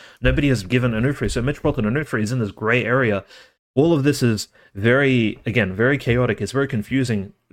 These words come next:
to non-church people, but, and again, even confusing to us Orthodox Christians who are within the church and, or have been for many, many years. This is very unprecedented. And, uh, you know, naturally, meeting with the, the head, dem-, the head of, like, at least the token dem boy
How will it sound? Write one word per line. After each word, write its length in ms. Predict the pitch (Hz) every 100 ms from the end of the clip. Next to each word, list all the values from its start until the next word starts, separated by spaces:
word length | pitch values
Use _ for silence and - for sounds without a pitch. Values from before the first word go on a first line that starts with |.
| -
to 100 | 120
non-church 640 | 110 147 156 - 113 -
people, 320 | 107 104 110
but, 140 | 107 123
and 120 | 113
again, 300 | 113 110 101 _ -
even 280 | 127 139
confusing 420 | 123 98 120 104 104
to 140 | -
us 200 | 120 -
Orthodox 420 | 110 - 101 -
Christians 380 | - 107 - 98
who 120 | 98
are 80 | 95
within 260 | 98 113 107
the 80 |
church 260 | - 104 101
and, 100 | 95 - -
or 120 | 110
have 200 | 120 117
been 160 | 120 107
for 120 | 107
many, 200 | 123 135
many 180 | 120 107
years. 420 | 107 101 101 - - _ _ _ 113
This 180 | 117
is 80 | 117
very 240 | 104 117 107
unprecedented. 760 | 107 - 117 - 95 90 87 - - -
And, 120 | 123
uh, 60 | 127 -
you 140 | 131
know, 160 | 110 92 - _ -
naturally, 560 | 139 131 143 113 101
meeting 500 | 95 107 139 151 131
with 180 | 117 95
the, 320 | 107 98 92 _ _
the 100 | -
head, 340 | - 127 127 101
dem-, 220 | 117 107 -
the 120 | 113
head 160 | 123 127
of, 240 | 107 -
like, 160 | 104 - -
at 100 | 113
least 120 | 113
the 60 | 107
token 480 | - 131 127 107 - 107
dem 220 | 113 107
boy 440 | 107 110 104 -